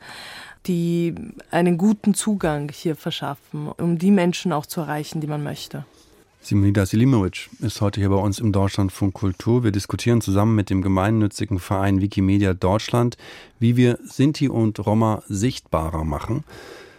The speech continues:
Speaker 2: Sie ist Schauspielerin und Regisseurin. Sie ist genauso hier bei uns wie Isidora Randjelovic. Sie ist die Leiterin des Archivs Romani Penn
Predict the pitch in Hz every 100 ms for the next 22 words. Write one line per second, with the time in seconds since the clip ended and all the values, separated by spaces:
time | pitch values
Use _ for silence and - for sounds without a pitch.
0 | - - 110 101 90 - - - 107 107
1 | 110 101 101 101 104 98 98 92 90 -
2 | 131 151 123 113 - 117 139 151 123 123
3 | 117 117 117 - 117 110 110 120 104 104
4 | 95 98 90 92 123 160 151 - 107 101
5 | 98 104 95 101 - 95 98 92 90 -
6 | 90 - 101 95 - 92 90 85 90 -
7 | 101 117